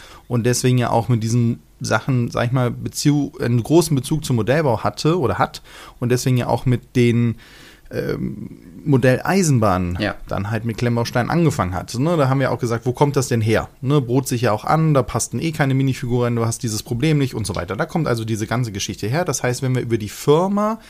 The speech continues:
Speaker 1: nachher reden, reden wir dann auch immer noch aus, mit dem Geschäft dabei, was dieser Modellbau ist.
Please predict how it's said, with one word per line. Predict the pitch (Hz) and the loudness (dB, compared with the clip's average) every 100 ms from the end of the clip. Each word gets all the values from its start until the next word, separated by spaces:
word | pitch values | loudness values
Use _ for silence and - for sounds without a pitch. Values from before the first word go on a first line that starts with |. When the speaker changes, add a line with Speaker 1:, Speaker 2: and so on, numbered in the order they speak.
| - - | -20 -10
Speaker 1:
nachher | 117 120 120 113 | -2 -2 0 -2
reden, | 110 127 165 | 0 -2 -2
reden | 139 135 147 | -2 -2 0
wir | 127 | 0
dann | 120 117 - - | -2 -4 -10 -2
auch | 113 147 190 - | 2 2 0 -4
immer | 160 170 | -2 -2
noch | 160 156 - | -2 -2 -4
aus, | 123 - - - | -6 -6 -12 -16
mit | - 131 143 - | -4 -2 -2 -2
dem | 135 | -2
Geschäft | 117 - 165 - 123 | -2 -2 -4 -2 -2
dabei, | 110 123 165 156 - - - | 2 2 0 -4 -20 -20 -10
was | - 123 151 - | -2 0 0 -4
dieser | 123 131 127 | -2 2 2
Modellbau | 120 110 113 104 - | 2 2 2 2 -2
ist. | - - | -6 -14